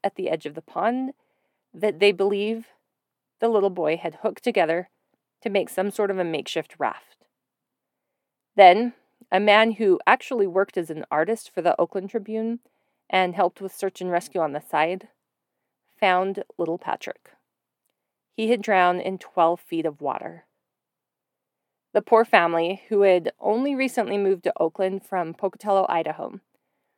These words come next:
took little Patrick back to Idaho to be buried. Dozens of people were killed on the west coast of the continent during Typhoon Frida.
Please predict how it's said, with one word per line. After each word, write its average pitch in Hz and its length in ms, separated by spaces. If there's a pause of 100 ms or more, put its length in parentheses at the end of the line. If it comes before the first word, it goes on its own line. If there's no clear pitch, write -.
(140)
took - 180
little 202 200
Patrick 175 500
back 170 260
to - 140
Idaho 151 300
to - 80
be 151 100
buried. 143 400 (1400)
Dozens 214 460
of 190 100
people 175 300
were 170 140
killed 170 360
on 165 140
the 170 60
west 160 300
coast - 360
of 151 80
the 165 80
continent - 540
during 165 460 (180)
Typhoon 175 440
Frida. - 440